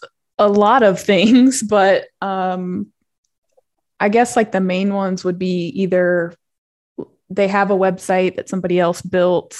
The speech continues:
and they don't know how to edit it, which is a big one, or they just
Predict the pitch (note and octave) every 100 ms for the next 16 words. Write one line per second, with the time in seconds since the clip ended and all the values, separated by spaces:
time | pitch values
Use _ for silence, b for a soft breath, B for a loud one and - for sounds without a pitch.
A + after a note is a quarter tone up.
0 | - F#3 F3+ E3+ E3 F3 F3 - - F#3+
1 | F#3+ F#3+ F#3 - F#3 E3 E3 E3+ - -
2 | _ - F3 F#3+ F#3 F#3 F#3 F#3 F3+ b
3 | b b b - F#3+ F#3+ F#3 F#3 F#3 F#3
4 | F#3 F3+ F3 - -